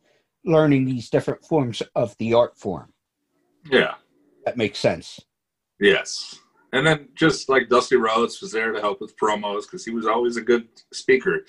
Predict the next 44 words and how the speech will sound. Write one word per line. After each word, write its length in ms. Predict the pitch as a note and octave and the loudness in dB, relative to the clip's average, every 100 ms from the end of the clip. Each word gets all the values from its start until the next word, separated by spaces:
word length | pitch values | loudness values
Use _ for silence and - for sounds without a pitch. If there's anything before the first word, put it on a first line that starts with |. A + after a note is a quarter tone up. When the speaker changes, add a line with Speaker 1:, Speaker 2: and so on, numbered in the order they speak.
| - - - _ | -20 -20 -20 _
Speaker 2:
And, 240 | F#2 F2+ | -6 -4
uh, 240 | E2+ E2+ E2 - _ _ _ _ _ _ _ _ | -4 -4 -4 -6 _ _ _ _ _ _ _ _
um, 540 | G#2+ F#2+ D#2+ D2+ D#2 _ _ _ - | -4 -4 -6 -14 -20 _ _ _ -2
I 100 | A#2+ | 0
always 340 | D#3 C#3+ - _ _ | 0 -2 -4 _ _
found 260 | A2 G#2 G2 | -2 0 -2
that 220 | G2+ F#2+ | -6 -6
was 220 | F2 - | -12 -12
quite 320 | - - F2+ | -8 -6 -6
useful 380 | G#2 G2+ F#2 F2 | -8 -8 -8 -8
'cause 340 | - F#2 - - - - - - _ _ _ _ _ - - _ | -4 -4 -4 -12 -20 -20 -20 -20 _ _ _ _ _ -20 -20 _
if 160 | C3 C3 | -2 2
you 80 | D#3 | 2
ever, 380 | E3 C3+ A#2+ | 6 6 6
uh, 200 | G#2 G2 - _ - - _ _ | 0 -6 -12 _ -20 -20 _ _
look 300 | A#2 B2 - | 0 0 0
back 340 | A#2 A2+ G#2 | 0 0 -2
at, 160 | G2 F#2 | -4 -4
like, 280 | F2+ F2 - _ _ | -6 -8 -12 _ _
F 100 | G2 | -6
C 140 | G2 F#2+ | -6 -4
W 320 | G2+ G#2 F#2+ | -4 0 0
and 100 | F2+ | 0
the 60 | F2+ | -2
group 220 | G2+ G2 | -2 -2
of 80 | F#2+ | -2
guys 260 | F#2 - | 0 -2
they 100 | E2+ | -8
had 280 | F2 F2 D#2+ | -8 -10 -4
there, 280 | F2 E2+ - _ _ _ F#2 | -4 -4 -6 _ _ _ -2
a 60 | |
lot 180 | G2 G#2+ | 2 2
of 60 | - | -2
them 260 | F#2+ F2+ _ _ _ - | -10 -10 _ _ _ -6
didn't 200 | A2+ A2+ | -4 -2
know 120 | G#2+ | -2
how, 220 | A2 - - | -2 -6 -4
they, 200 | G2 G2+ | -2 0
they 80 | G#2 | -2
were 140 | G2+ F#2+ | 0 -2
kinda 240 | A2+ G2 | -4 -8
timid 420 | - C#3 B2 - _ | -6 -2 -2 -4 _
talking 340 | - F#2+ - F2 | -4 -4 -4 -6
around 380 | E2+ E2 E2 | -4 -6 -8